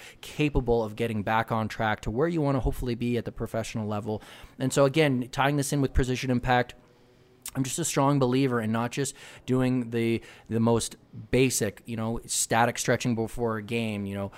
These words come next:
um, using more dynamic tools, which endermology, in my opinion, is a very dynamic tool for its versatility in terms of,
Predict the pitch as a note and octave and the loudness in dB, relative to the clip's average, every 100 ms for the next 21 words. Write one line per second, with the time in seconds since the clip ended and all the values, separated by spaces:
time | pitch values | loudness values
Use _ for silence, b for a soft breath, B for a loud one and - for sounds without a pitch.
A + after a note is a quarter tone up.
0 | B B - F#2+ F#2+ G2 - - - C3 | B B -6 -4 -2 -2 -4 -12 -16 -10
1 | A#2 C#3+ D3 D3 C#3 B2+ A#2+ A#2+ B2+ C3 | 0 2 4 4 4 2 0 0 2 0
2 | A#2+ - - C#3 G#2 G2+ G#2+ - - A#2+ | -2 -4 0 0 0 -2 -6 -8 -6 -2
3 | A#2 A#2 A#2+ A2+ A2+ A2+ A2 A#2+ A2+ G#2+ | 0 0 0 0 -2 -2 2 2 2 -4
4 | G2+ G2 A#2 B2 A2+ A2 G#2+ G#2 G2 - | -8 -4 -2 0 -2 -2 -2 -4 -4 -4
5 | A2+ G2+ - G2+ - B2 B2+ A#2 - D3+ | -4 -4 -6 -10 -6 -4 -2 -4 0 2
6 | D#3+ D#3 C#3+ B2 C3 B2 A2+ - G#2+ G#2+ | 2 2 0 -2 -4 -2 -4 -4 -4 -4